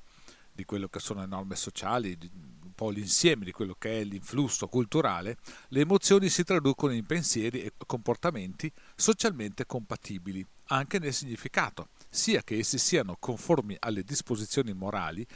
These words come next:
sia che ne trasgrediscano le regole. Un comportamento è socialmente apprezzabile e compatibile solo per il fatto di essere concepito in seno a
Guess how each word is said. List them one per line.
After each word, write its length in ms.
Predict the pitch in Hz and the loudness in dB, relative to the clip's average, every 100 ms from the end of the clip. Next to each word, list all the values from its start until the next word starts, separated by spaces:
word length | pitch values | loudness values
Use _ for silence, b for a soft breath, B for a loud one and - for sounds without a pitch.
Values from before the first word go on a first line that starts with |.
| B | B
sia 300 | - - 240 | 0 4 4
che 140 | - 180 | 2 0
ne 120 | 143 | -2
trasgrediscano 920 | - 196 165 196 165 87 - 101 110 - | 0 0 2 0 0 -2 -4 -6 -8 -6
le 140 | 101 | -6
regole. 520 | 90 67 67 73 73 - - - - - - - - - - - - - - - - - - B B B B B - | -6 -8 -10 -8 -10 -12 -20 -20 -20 -20 -18 -18 -20 -20 -20 -20 -20 -20 -20 -20 -20 -16 -14 B B B B B 2
Un 180 | 226 196 | 4 4
comportamento 880 | 120 110 117 135 120 95 87 143 - - | 2 4 4 4 0 -2 4 4 4 -4
è 180 | - 131 | 0 2
socialmente 840 | 101 113 - 107 127 147 - 95 - - | 2 0 -2 -4 -2 -4 -2 -2 -4 -8
apprezzabile 720 | 110 - 107 - 151 113 98 | -6 -4 -2 4 6 6 -2
e 60 | 95 | -4
compatibile 760 | 120 104 127 - 110 101 110 - B B | -4 -2 -2 -2 -2 -2 -4 -6 B B
solo 300 | - 214 180 | 4 6 6
per 180 | 135 151 | 4 0
il 80 | |
fatto 320 | - 170 180 214 | 2 0 2 0
di 140 | 143 | 0
essere 320 | 123 - 110 | 0 0 -4
concepito 720 | - 123 - 196 117 101 120 - | -2 -2 -2 -6 -6 -4 -6 -4
in 180 | 151 127 | -4 0
seno 480 | - 202 196 196 - | 4 4 2 -2 -2
a 140 | 120 | -4